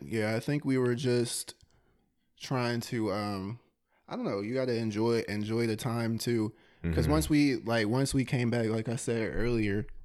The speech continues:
Speaker 1: like, we know once we came back, we
Speaker 2: Mm-hmm.
Speaker 1: wanna, we wanna stay consistent this time.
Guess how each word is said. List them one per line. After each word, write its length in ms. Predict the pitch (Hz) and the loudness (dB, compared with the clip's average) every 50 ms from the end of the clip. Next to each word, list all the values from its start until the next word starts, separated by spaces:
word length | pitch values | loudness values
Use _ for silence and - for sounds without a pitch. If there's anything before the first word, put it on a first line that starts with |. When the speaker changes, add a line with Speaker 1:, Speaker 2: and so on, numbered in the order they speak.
| - - | -8 -4
Speaker 1:
like, 160 | 90 104 101 | -2 0 2
we 120 | 123 139 | 2 4
know 240 | 139 135 131 135 135 | 4 4 4 4 4
once 320 | 131 120 117 120 120 - 131 | 4 2 2 0 0 0 0
we 100 | 120 113 | -2 0
came 300 | - 131 117 117 110 104 | 0 0 2 2 2 2
back, 240 | 107 110 98 92 - - - - - - _ _ _ _ _ _ _ _ _ _ | 2 2 2 0 -2 -8 -20 -20 -20 -20 _ _ _ _ _ _ _ _ _ _
we 200 | 90 87 85 110 113 | -4 0 0 2 2
Speaker 2:
Mm-hmm. 60 | 110 | 2
Speaker 1:
wanna, 520 | 113 117 117 113 113 110 107 107 104 95 - _ _ _ - | 2 2 2 2 2 4 2 2 0 -4 -10 _ _ _ -2
we 120 | 110 120 | 0 2
wanna 220 | 120 123 123 120 117 | 2 4 2 2 0
stay 240 | - - - 117 113 | 0 0 2 0 2
consistent 580 | 110 - 113 - - 120 113 - - 110 101 - | 2 2 0 2 2 0 0 2 0 0 0 2
this 180 | 107 104 110 | 0 0 0
time. 440 | - - 113 110 104 107 107 120 131 | 0 0 0 2 2 2 2 0 -2